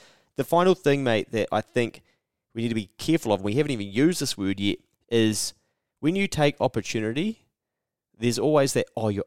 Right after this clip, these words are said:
opportunistic." And I think you touched on it earlier, but there will be the more division as well.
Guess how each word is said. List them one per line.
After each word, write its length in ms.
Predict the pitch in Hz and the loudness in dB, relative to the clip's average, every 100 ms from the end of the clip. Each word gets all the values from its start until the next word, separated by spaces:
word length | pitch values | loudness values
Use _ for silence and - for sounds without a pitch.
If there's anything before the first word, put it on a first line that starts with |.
| - | -8
opportunistic." 840 | 113 - - 104 120 - - - - _ _ _ _ _ _ _ _ | -10 -8 -6 -4 -4 -6 -8 -18 -20 _ _ _ _ _ _ _ _
And 80 | - | -10
I 20 | |
think 160 | 113 160 | -6 -2
you 80 | 151 | 0
touched 320 | 156 - - | 0 -2 -4
on 100 | 123 | -4
it 60 | - | -4
earlier, 420 | - 117 113 98 95 | 0 2 2 0 0
but 240 | 107 101 | 0 -2
there 240 | 110 113 117 | -2 0 0
will 180 | 123 131 | 0 -2
be 520 | 127 120 117 110 101 _ _ _ _ | 2 4 4 0 -4 _ _ _ _
the 460 | 113 110 107 101 90 _ _ _ | -2 2 4 4 0 _ _ _
more 220 | - 143 196 | 2 6 6
division 520 | 156 131 131 143 156 | 6 4 2 -2 -4
as 140 | 117 107 | -4 0
well. 380 | 110 120 127 | 2 2 0